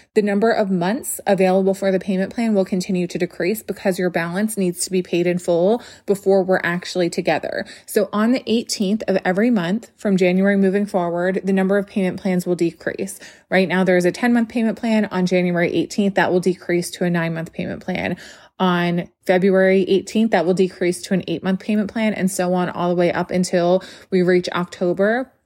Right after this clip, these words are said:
When September eighteenth comes, there will no longer be a payment plan, only a paid in full option. If you have been craving sisterhood bonding, sisterhood wound healing, being together in person,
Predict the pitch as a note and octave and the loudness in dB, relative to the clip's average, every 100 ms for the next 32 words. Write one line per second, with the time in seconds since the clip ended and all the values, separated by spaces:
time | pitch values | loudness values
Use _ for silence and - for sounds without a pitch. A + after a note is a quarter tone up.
0 | _ F3+ F#3+ G3 - - G3 F#3 - F#3 | _ 0 2 4 2 0 0 0 2 0
1 | - - F3+ - F#3+ F3 G#3 A#3+ - - | 0 -4 -4 -4 -4 0 0 0 -6 -20
2 | - F#3+ F#3+ F#3+ F#3 F#3 F3+ F3+ F3 E3+ | -2 2 4 4 4 4 2 2 2 0
3 | E3+ F#3 F3+ - G3 G3 F#3+ F#3+ F3+ F3+ | 0 -2 -2 -2 -2 0 0 2 2 0
4 | - F3 - E3+ - F3 E3+ E3+ - E3+ | 0 2 2 -2 -4 -4 -4 -6 -8 -8
5 | E3+ - - - - - _ _ _ _ | -8 -6 -8 -6 -8 -8 _ _ _ _
6 | _ - - - G#3+ C4 C4 - B3 A3+ | _ -20 -8 -2 0 0 -2 -2 -4 0
7 | G3+ G3 - G#3+ G3 - - F#3+ - - | 0 0 0 0 0 -2 -8 -8 -10 -20
8 | - - - G#3+ - G#3+ G#3+ F3+ F3+ F3+ | -16 -4 0 0 0 2 0 0 0 0
9 | F3+ F#3+ F#3+ F#3 - G3 G#3 G3+ G3 F3 | 2 2 0 -2 -6 -4 -2 0 0 0
10 | F3+ F#3 F#3+ F#3 G3 F#3 F#3 F#3 F#3+ F#3+ | 0 2 2 0 -2 -2 -2 0 -2 -4
11 | - _ G3+ G#3+ G#3+ A3+ F#3+ F#3 F3 - | -16 _ 0 2 2 2 2 2 0 -2
12 | F#3+ F#3+ F#3 F#3 F3+ G3 F#3 F3+ | -2 0 0 -2 -2 -2 -2 -4